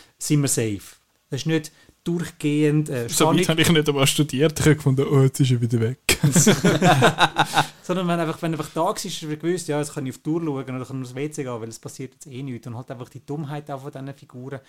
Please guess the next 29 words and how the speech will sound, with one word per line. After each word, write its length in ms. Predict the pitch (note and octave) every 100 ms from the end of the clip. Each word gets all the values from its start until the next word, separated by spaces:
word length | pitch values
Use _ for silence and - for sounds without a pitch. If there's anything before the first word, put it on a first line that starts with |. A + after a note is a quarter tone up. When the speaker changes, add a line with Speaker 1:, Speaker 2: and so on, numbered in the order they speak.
| - - _
Speaker 1:
Halt 180 | C3+ C3
so, 320 | B2 C3 A#2+ D#3+
ja, 460 | C#3 C#3+ D3 B2+ C3 - G#3+ _
dann 300 | C#3 B2 B2
nehmen 140 | D3
wir 40 | F3
doch 160 | F3
mal 140 | E3 D#3
das 120 | D3+
Schiff, 380 | - G3+ - -
äh, 280 | F3 F3 E3 D#3
Tag 320 | D3+ E3+ -
durch 320 | E3+ E3 E3 D#3+
mal 160 | D#3
ein 80 | D#3+
bisschen 180 | E3 E3
auseinander 560 | E3 D#3 G#3+ C4+ G#3
und, 280 | E3 D#3+ D3+
äh, 340 | D3+ D3 D3 D3
irgendwann 440 | D#3+ E3+ D#3+ D3+
findet 300 | E3 E3 D3+
er 40 | C#3+ D3+
dann 60 |
schon 320 | C#3+ F3+ F#3 F3+
den 140 | F3
Crate 380 | F3 F3+ E3+ E3+ -
zum, 320 | - E3+ E3+ D#3+
zum 220 | E3+ F#3
Aufmachen. 420 | F3 F3 C#3+ A#2